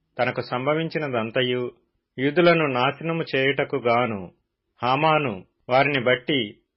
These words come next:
రాజు ఖజానాకు తూచి ఇచ్చేదనని చెప్పిన సొమ్ము మొత్తము ఇంతయనియును అతనికి తెలిపి, వారిని సంహరించుటకై షూషనులో ఇయ్యబడిన ఆజ్ఞ ప్రతిని ఎస్తేరునకు చూపి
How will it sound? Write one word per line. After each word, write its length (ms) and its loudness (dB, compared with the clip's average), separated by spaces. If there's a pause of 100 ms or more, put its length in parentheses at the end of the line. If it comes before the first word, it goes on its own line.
రాజు 280 4
ఖజానాకు 920 -2 (320)
తూచి 420 -2
ఇచ్చేదనని 680 0 (500)
చెప్పిన 300 0
సొమ్ము 380 -4
మొత్తము 600 -4 (380)
ఇంతయనియును 960 2 (540)
అతనికి 400 -2
తెలిపి, 580 -2 (400)
వారిని 320 2
సంహరించుటకై 1040 -2 (420)
షూషనులో 720 2
ఇయ్యబడిన 720 0 (500)
ఆజ్ఞ 360 0
ప్రతిని 580 -4 (380)
ఎస్తేరునకు 640 0
చూపి 580 -6